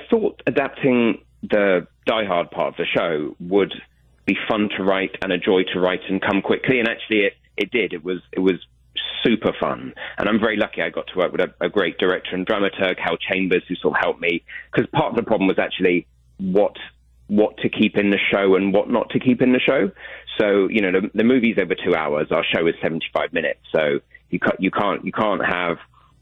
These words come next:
everything. I think I have all of the iconic moments in the show. No one's come up to me and said, "Oh, you definitely should have had this bit." Adapting Die Hard was fun and just, it's really fun to riff on and kind of riff on those moments. And I, I try to tell the story in such a way that people like you who've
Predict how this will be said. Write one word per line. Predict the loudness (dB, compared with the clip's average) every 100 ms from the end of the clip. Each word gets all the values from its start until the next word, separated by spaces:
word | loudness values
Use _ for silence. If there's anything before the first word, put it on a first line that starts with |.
| -6
everything. | -4 -6 -6 -8 -6
I | 0
think | 2
I | 2
have | 2 2
all | 2
of | 4
the | 2
iconic | 0 -2 -2 0
moments | 0 2 0 0
in | 0
the | 2
show. | 2 2 0 -4 _
No | 0 2
one's | 2
come | 0 -2
up | -2
to | -4
me | -4
and | -2 0
said, | 2
"Oh, | 2
you | 0
definitely | -2 -4 -4 -8
should | -6
have | -6 -4
had |
this | -6 -4
bit." | -6 -6 _ _ -2
Adapting | -2 -2 -2
Die | 0 0
Hard | 0
was | -2 -6 -2
fun | 0 0 0
and | -2 -2
just, | -4 -2
it's | -2 2
really | 2 2 0
fun | 0 2
to | 0
riff | 0 0
on | 0 2 2
and | 0 -2
kind | -2
of | 0
riff | 0 0
on | 0
those | 0 2
moments. | 2 2 0 0
And | -2
I, | -2
I |
try | -2 -2
to | -2
tell | 0
the | -2
story | 0 0 0
in | -2
such | -6 0
a |
way | 0
that | 2 -4 -2
people | 0 0
like | 0
you | 2 2 2
who've | -6